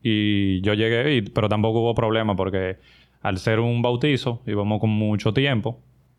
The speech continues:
Había otros niños que se iban a bautizar y todo, todo fluyó bien.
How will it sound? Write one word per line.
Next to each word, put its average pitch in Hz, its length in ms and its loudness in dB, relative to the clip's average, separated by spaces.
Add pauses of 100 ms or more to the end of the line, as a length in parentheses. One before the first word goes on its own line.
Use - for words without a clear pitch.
Había 104 340 0
otros 104 340 -2
niños 123 240 0
que 101 60 0
se 101 100 -4
iban 104 120 0
a 98 40 0
bautizar 117 500 -2
y 104 140 -4
todo, 113 500 -2
todo 113 260 0
fluyó 107 260 2
bien. 87 260 -2